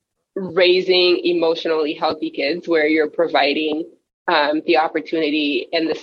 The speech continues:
safe environment for them to express themselves while also,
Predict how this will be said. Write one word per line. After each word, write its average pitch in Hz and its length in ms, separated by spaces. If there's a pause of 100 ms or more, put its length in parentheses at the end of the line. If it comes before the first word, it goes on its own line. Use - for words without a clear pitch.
(140)
safe 180 280
environment 151 840
for 170 100
them 151 240
to 147 460
express 311 480
themselves 165 480
while 160 280
also, 165 600